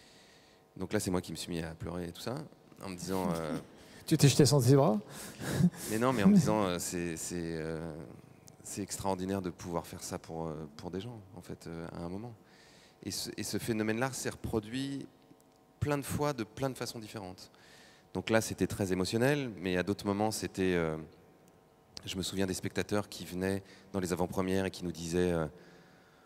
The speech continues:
Speaker 1: Oh, j'avais pas envie de venir voir ce film. Pff, c'est des amis qui m'ont traîné, je me suis dit que ce serait encore un documentaire écolo, bobo, Télérama. »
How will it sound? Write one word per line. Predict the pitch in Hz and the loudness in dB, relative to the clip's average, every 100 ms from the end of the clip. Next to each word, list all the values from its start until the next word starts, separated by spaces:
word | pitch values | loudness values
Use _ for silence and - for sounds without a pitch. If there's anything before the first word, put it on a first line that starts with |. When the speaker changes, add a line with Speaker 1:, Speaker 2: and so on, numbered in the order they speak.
| - | -4
Speaker 1:
Oh, | 117 113 | 2 4
j'avais | 92 87 | 4 2
pas | - | 4
envie | 92 85 85 | 4 2 0
de | 80 | 0
venir | 82 82 | 0 0
voir | 78 - | 0 -2
ce | 80 | -6
film. | - - 82 82 78 73 69 - - - - - | -6 -8 -8 -8 -8 -10 -14 -20 -20 -20 -16 -2
Pff, | - - - - - - - - - | 4 4 4 2 -4 -12 -18 -20 -8
c'est | 107 | -2
des | 95 92 | 0 2
amis | 95 | 0
qui | 90 98 | 0 -2
m'ont | 90 | -2
traîné, | - 90 87 87 85 | -2 -2 0 0 0
je | |
me | 85 | -2
suis | - | -6
dit | 87 | -6
que | - | -4
ce | 82 | -4
serait | - 85 | -4 -4
encore | 82 78 87 85 82 | -4 -4 -2 0 -2
un | 80 - | -6 -6
documentaire | 90 85 - 85 82 - 82 76 | -4 -4 -4 -6 -6 -4 -6 -6
écolo, | 85 - 85 85 82 78 78 | -10 -8 -6 -2 -4 -4 -2
bobo, | 85 78 85 82 - - | -2 -2 -2 -2 -6 -4
Télérama. » | 90 85 82 85 82 85 85 85 | -2 0 0 0 0 0 0 -4